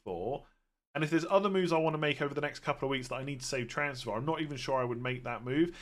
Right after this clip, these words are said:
In terms of a downgrade to going to someone cheaper outside of, obviously, um, Ward-Prowse, who we've spoken about quite a bit,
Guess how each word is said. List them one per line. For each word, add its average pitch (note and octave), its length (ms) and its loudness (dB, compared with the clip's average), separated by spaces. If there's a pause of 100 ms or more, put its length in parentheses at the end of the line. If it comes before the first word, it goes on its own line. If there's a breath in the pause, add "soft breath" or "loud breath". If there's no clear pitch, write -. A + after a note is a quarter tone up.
(200 loud breath)
In D#3 120 -2
terms A3+ 340 4
of G3 80 4
a F3 40 4
downgrade D#3+ 720 4
to C3+ 100 -4
going D3+ 240 4
to - 80 -4
someone C3+ 300 2
cheaper C3 320 0
outside C3 540 2
of, B2+ 80 0
obviously, A#2+ 600 0 (260 loud breath)
um, B2 200 2
Ward-Prowse, C3 580 6
who B2 60 2
we've A#2+ 100 0
spoken B2+ 320 0
about A#2+ 260 0
quite A#2+ 240 4
a G#2+ 60 -4
bit, G#2+ 440 2